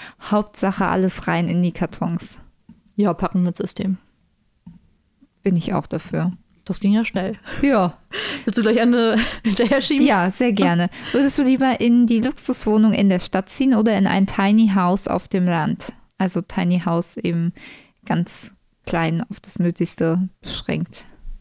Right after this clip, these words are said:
Speaker 2: Ja, das kommt ja total auf die Umstände an. Was für eine Stadt, was ist das? Also Luxuswohnung, die Lage spielt natürlich eine Rolle und die,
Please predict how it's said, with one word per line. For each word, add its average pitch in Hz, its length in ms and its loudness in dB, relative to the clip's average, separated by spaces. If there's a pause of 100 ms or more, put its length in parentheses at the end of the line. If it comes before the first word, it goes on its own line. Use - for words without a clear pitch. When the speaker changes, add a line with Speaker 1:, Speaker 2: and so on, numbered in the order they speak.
(1400)
Speaker 2:
Ja, 185 80 0
das 175 200 -2
kommt 180 180 2
ja 180 60 0
total 175 340 -4
auf - 100 -10
die - 140 -4
Umstände 190 640 0
an. 175 480 -6
Was 196 380 -2
für - 100 -6
eine 170 240 0
Stadt, - 400 -6
was 180 140 -2
ist - 240 -4
das? 175 180 -4
Also 170 300 0
Luxuswohnung, 170 1120 -2 (100)
die 175 220 -6
Lage 180 400 0
spielt 185 260 -2
natürlich 180 460 -2 (200)
eine 190 220 2 (140)
Rolle 175 500 0
und 170 220 -4 (100)
die, - 340 -12